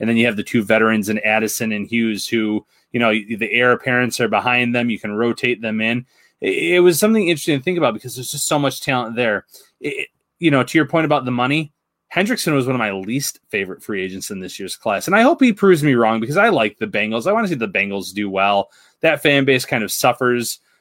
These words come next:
Uh, kind of like what the Bills did for all those years during the drought. They have a young quarterback there. I'd like to see them put both sides of the ball together. But when I watched a lot of Hendrickson's games last year, it, it felt like his sacks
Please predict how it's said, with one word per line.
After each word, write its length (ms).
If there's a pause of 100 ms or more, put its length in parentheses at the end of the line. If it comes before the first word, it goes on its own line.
Uh, 300
kind 260
of 60
like 180
what 140
the 80
Bills 320
did 220
for 120
all 120
those 240
years 180
during 240
the 80
drought. 420
They 100
have 200
a 40
young 260
quarterback 640
there. 220
I'd 100
like 180
to 80
see 140
them 160
put 260
both 200
sides 260
of 60
the 80
ball 200
together. 460 (560)
But 80
when 120
I 80
watched 320
a 40
lot 220
of 120 (280)
Hendrickson's 720
games 420
last 380
year, 480
it, 160
it 60
felt 220
like 140
his 260
sacks 520